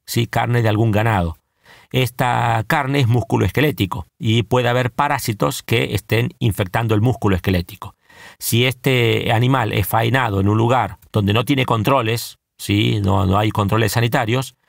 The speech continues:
y es consumido así directamente, puede llegar a infectar. Eh, ¿se puede eliminar por congelación? Sí. ¿Se puede eliminar por calor? Y si la carne está bien seca, sí. Si tiene algo de jugo o es una carne poco cocida o mal cocida,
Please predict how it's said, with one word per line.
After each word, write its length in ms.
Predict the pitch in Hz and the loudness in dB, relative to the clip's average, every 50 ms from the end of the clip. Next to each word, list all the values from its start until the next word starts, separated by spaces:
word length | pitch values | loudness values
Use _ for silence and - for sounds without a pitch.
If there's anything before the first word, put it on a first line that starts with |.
| _ - - _ _ - | _ -20 -20 _ _ -2
y 140 | 113 117 | 0 0
es 80 | 127 - | 0 0
consumido 520 | - - 127 120 - 139 139 143 139 123 | 0 0 0 0 0 2 2 2 2 2
así 180 | 117 - - 123 | 0 0 0 0
directamente, 720 | 120 123 131 135 - 156 151 147 131 120 113 - 143 143 - _ _ _ _ - | 2 2 0 0 0 -2 0 0 0 0 0 0 -2 -4 -4 _ _ _ _ -2
puede 260 | - 123 120 113 123 | 0 0 2 2 0
llegar 440 | - - 135 127 131 127 123 - _ _ _ _ - | 0 0 0 2 0 -2 -2 -6 _ _ _ _ -4
a 320 | 110 107 104 123 127 123 - | -2 0 0 0 -2 -4 -2
infectar. 560 | - 104 87 - 95 87 - - 98 87 - _ _ _ _ _ _ _ _ - | -2 -2 -2 -2 -4 -2 -2 -2 -4 -4 -8 _ _ _ _ _ _ _ _ -4
Eh, 500 | 120 113 107 104 98 92 90 87 87 87 | -2 0 2 2 2 2 2 2 2 0
¿se 180 | 85 - 110 95 | 0 -2 -2 -2
puede 920 | - 123 131 139 135 139 135 127 120 117 113 113 113 110 107 107 107 101 120 | 0 0 0 2 2 2 2 2 2 2 2 2 2 2 0 0 0 0 0
eliminar 520 | 104 104 113 123 123 127 139 143 139 127 - - _ _ _ _ | 2 2 2 2 2 2 0 -2 -4 -6 -12 -18 _ _ _ _
por 200 | - - 120 113 | -2 -2 -2 0
congelación? 680 | - 120 117 113 - - 117 117 110 - - 147 156 165 | 0 0 -2 0 0 0 0 0 0 0 0 0 0 2
Sí. 280 | 156 - 139 123 92 - _ _ _ - - - - | 0 0 0 0 -2 -2 _ _ _ -20 -20 -20 -12
¿Se 180 | - - 113 98 | -4 -4 -2 0
puede 200 | 92 127 127 123 | 0 0 0 0
eliminar 300 | 127 120 123 139 143 135 | 2 2 2 0 0 0
por 180 | - 139 123 | 0 -2 -2
calor? 440 | 101 - 120 117 127 156 175 180 - - | -2 -2 0 0 2 0 0 -2 -4 -2
Y 200 | 127 127 120 110 | -2 0 0 0
si 220 | - - 113 113 | 0 0 0 2
la 120 | 107 104 | 2 0
carne 280 | 104 - 131 135 131 131 | 0 0 -2 -2 -2 -2
está 200 | 120 - - 113 | -2 -2 -2 0
bien 240 | 107 131 170 165 135 | 0 2 0 0 0
seca, 380 | - 170 165 - - 170 180 185 | 0 -2 -2 0 -2 -4 -4 -4
sí. 300 | - - - 113 92 82 _ _ _ _ _ _ | -4 -2 0 0 0 -2 _ _ _ _ _ _
Si 280 | - - - 117 113 | -8 -2 -2 0 0
tiene 320 | 92 - 135 143 143 143 139 | 0 0 0 2 2 2 2
algo 340 | 135 143 147 139 131 135 127 | 2 2 2 2 2 2 2
de 80 | 120 | 0
jugo 480 | 110 - - 175 180 170 165 180 185 190 | 0 2 2 2 2 2 2 0 0 0
o 460 | 170 - - 110 104 101 98 98 98 | 0 0 0 2 2 2 2 2 2
es 160 | 101 - - | 2 0 0
una 180 | 120 107 101 98 | 0 0 0 0
carne 300 | 92 - 113 107 107 107 | 0 -2 -2 0 -2 -2
poco 260 | 101 - 120 117 123 | -2 -2 0 0 0
cocida 340 | 110 117 110 - 143 135 127 | 0 0 0 0 0 2 2
o 40 | 117 | 2
mal 180 | 113 117 123 120 | 0 0 -2 0
cocida, 540 | - 135 123 - 151 135 123 139 156 156 | -2 -2 0 0 0 0 2 0 -2 -4